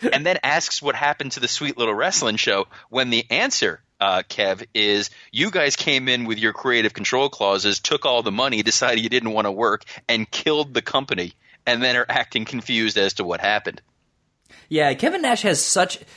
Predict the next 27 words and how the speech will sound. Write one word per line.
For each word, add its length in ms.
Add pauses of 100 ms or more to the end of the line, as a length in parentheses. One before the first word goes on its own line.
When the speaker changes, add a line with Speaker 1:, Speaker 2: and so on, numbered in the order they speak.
(120)
Speaker 2:
he, 160
he 260
has 320
an 140
amazing, 840
almost 500
sociopathic 920 (560)
ability 680 (160)
to 300
instantly 480
just 300 (500)
twist 460
every 240
situation 540
into 160
making 240
himself 360
look 180
good. 140
It, 220
it 60
is, 160
it 100
is 140
a 80
legitimate 640
talent. 440